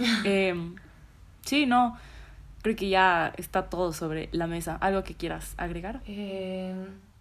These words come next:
Speaker 1: no, la verdad no, creo que está, como, como dijimos, está súper claro. Em, again, muy repetitivo, pero ser empáticos, informarse y,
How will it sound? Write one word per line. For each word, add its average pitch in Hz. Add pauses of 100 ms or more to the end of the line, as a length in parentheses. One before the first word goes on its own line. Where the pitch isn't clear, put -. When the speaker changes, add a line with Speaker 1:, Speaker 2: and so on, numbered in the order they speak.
(420)
Speaker 1:
no, 247
la 214
verdad 220
no, 240
creo 254
que 220
está, 220 (240)
como, 220
como 226
dijimos, 233
está 220
súper 240
claro. 254 (680)
Em, 202 (560)
again, 226
muy 220
repetitivo, 214
pero 190
ser 196
empáticos, 202
informarse 185 (760)
y, 190